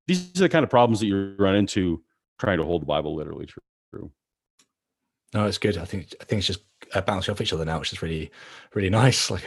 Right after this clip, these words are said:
Speaker 2: it's kind of surreal.
Speaker 1: <laughs>
Speaker 2: Um, cool. Okay.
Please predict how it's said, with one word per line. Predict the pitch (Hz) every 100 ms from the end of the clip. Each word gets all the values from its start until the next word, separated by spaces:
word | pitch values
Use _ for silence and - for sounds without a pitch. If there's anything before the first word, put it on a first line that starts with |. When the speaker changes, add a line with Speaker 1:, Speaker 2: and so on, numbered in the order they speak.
| -
Speaker 2:
it's | - -
kind | 98
of | 95
surreal. | - 101 104 92 -
Speaker 1:
<laughs> | 180 160 110
Speaker 2:
Um, | 95 98 95 92 - _ _ _ _ -
cool. | - 98 85 -
Okay. | - - 76